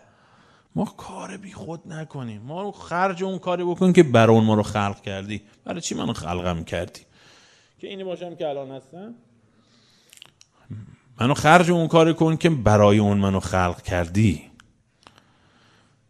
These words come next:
اونی که او براش منو خلقم کرده، خب کریم بوده،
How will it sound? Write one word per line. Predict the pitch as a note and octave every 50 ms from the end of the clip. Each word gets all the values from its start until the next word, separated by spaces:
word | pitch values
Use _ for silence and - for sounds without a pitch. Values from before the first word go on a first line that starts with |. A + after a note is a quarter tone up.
| _ _ _ _ _ _ _ _ _ _ _ _ _ _ _ _ - - -
اونی | F#2 G2 G2+ G2+
که | - A2 G#2 -
او | A#2+ C#3+ G3
براش | F#3+ F#3 F3 E3 E3 D#3+ D#3+ - - - -
منو | C3+ D3+ D3+ D3+ C#3+
خلقم | - - C#3+ C#3 C#3+ C#3 C#3 C#3+ C#3+ C#3+ C#3
کرده، | C3+ D3 C#3 C#3 C#3 C#3+ C#3+
خب | - B2+ A2+ - -
کریم | - - G2+ G2 G#2+ C3+ E3+ G#3 G2+
بوده، | F#2 - A2+ G#2+ G2+ F#2 F2+ F2+